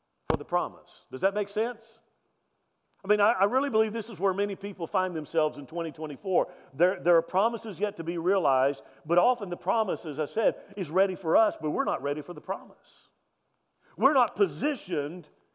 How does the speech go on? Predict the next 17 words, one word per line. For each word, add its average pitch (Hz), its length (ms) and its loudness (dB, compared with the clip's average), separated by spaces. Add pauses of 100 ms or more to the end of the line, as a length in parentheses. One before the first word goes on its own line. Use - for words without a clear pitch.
(420)
to 240 140 0
receive 208 640 0
what 180 220 -2
God 233 260 4
wants 190 220 -4
us 180 140 -6
to 180 100 -8
receive. 180 540 -6 (300)
You 226 120 -4
know, 196 80 4
we 196 160 2
all, 233 280 4 (160)
every 277 240 4
one 262 200 4
of 190 80 -2
us - 120 -6
here 170 360 2